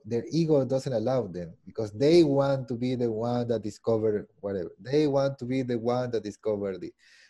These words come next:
and there is nothing to discover. So this is the, the most amazing. So it's already discovered.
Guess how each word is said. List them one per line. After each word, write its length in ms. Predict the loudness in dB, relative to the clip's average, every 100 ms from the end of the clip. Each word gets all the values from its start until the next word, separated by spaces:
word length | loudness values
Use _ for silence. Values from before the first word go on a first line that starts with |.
| -10
and 100 | -2
there 60 | 2
is 160 | 2 2
nothing 300 | 2 2 0
to 100 | -2
discover. 640 | -2 0 4 4 4 2
So 160 | 0 -2
this 240 | -4 -4
is 140 | -4 -2
the, 220 | -2 0
the 100 | -4
most 480 | -6 -4 -4 -4 -10 _ _ _ _ _ -12
amazing. 640 | -6 -2 -2 -4 -6 -6
So 180 | -4 -4 -2
it's 140 | 0
already 480 | 4 6 6 4 0
discovered. 680 | -6 -10 0 4 6 4